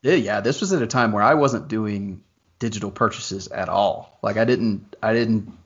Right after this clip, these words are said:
do the digital movies. So I do remember this is the first Steelbook that I had ever pre-ordered at Best Buy.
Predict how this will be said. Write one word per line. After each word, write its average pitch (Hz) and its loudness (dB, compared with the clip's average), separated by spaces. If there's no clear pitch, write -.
do 117 2
the 110 0
digital 107 -2
movies. 101 -4
So 123 6
I 117 0
do 151 0
remember 135 0
this 120 -2
is 123 -4
the 123 0
first 127 0
Steelbook 127 2
that 104 -4
I 104 0
had 101 -2
ever 98 -6
pre-ordered 104 -4
at - -12
Best - -4
Buy. - -8